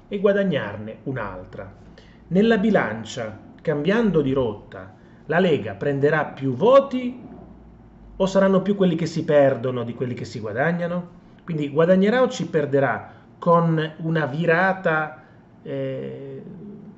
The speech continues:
verso altri lidi? Ecco. Giorgetti spinge per cambiare marcia e si offre come la frizione. "Io sono la frizione", ripete spesso, per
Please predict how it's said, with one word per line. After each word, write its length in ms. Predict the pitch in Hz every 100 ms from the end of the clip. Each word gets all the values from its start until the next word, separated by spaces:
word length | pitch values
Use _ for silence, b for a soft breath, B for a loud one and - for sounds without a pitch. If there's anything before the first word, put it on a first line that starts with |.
| - -
verso 640 | 156 180 - - 160 160
altri 680 | 175 196 190 - 185 180 139
lidi? 560 | 160 127 107 113 110 107 - - - -
Ecco. 400 | 120 101 - - - - - - - - - - B B B - - -
Giorgetti 500 | - 196 180 240 240
spinge 640 | - - - 294 185 - 120
per 160 | 120
cambiare 480 | - 117 117 143 127
marcia 800 | 120 120 101 95 - 107 98 - - - - B B B B 170
e 60 |
si 200 | - 196
offre 400 | 247 254 - 170
come 260 | 196 170 160
la 140 | 180
frizione. 840 | - 185 - - 190 208 135 113 127
"Io 240 | 165 202
sono 300 | - 214 190
la 160 | 196 190
frizione", 800 | 190 185 - 185 220 175 123 113
ripete 380 | 110 123 110 123
spesso, 580 | - 151 131 - 120
per 460 | - 147 147 147